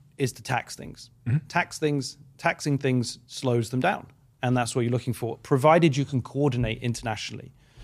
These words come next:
Speaker 1: So you're totally right that, you know, some people will move to Singapore or to Abu Dhabi or Dubai or whatever. The reality is that, at least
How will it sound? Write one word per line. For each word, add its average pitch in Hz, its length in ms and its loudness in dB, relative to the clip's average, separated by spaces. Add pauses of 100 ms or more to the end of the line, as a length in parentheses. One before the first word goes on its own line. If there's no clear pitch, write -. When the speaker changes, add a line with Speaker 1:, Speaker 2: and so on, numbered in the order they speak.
(240)
Speaker 1:
So - 140 -2
you're 123 200 2
totally 151 320 4
right 123 300 4 (420)
that, 123 240 -4 (180)
you 143 100 -2
know, 113 220 -2
some 135 240 0
people 131 300 2
will 127 160 6
move 127 240 4
to 123 80 -8
Singapore 123 720 -2
or 117 120 -2
to 127 200 -8
Abu 117 160 -4
Dhabi 110 460 -6
or 104 120 -10
Dubai 104 420 -4
or 104 60 -6
whatever. 104 420 -12 (960)
The 131 120 2
reality 165 680 2
is 123 280 2
that, 117 300 0
at 139 120 -2
least 170 540 0